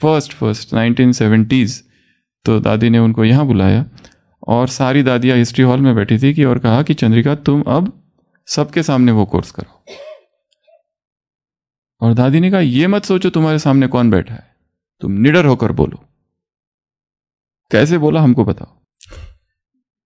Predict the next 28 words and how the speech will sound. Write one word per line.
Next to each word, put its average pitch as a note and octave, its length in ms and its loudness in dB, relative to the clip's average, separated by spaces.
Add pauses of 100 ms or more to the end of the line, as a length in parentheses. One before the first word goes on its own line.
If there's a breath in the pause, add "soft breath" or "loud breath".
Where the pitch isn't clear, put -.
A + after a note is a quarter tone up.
(1120)
और G#2+ 60 -2
वो G#2 140 2
बताते - 420 -4
हैं। - 60 -20 (1000)
तो C#3 100 -2
ये C#3 260 2
नहीं F3+ 140 0
देखना C#3+ 300 0
है C#3 60 2
सामने A#2+ 360 2
कौन G#2 300 -6
है, A#2 220 -6
ये C3 120 2
नहीं E3 160 0
देखना C#3 360 2
है C3+ 140 4
कि C3+ 120 -2
सामने C3 520 0 (560 soft breath)
कितना C3+ 260 0
क्रोधित B2 520 0
है A#2 360 2
या A2+ 100 2
शिवरतन A#2 560 0
मोहनता A#2 560 2
है B2 240 2
या B2 120 2
कौन B2+ 320 -2
है। A2+ 120 -10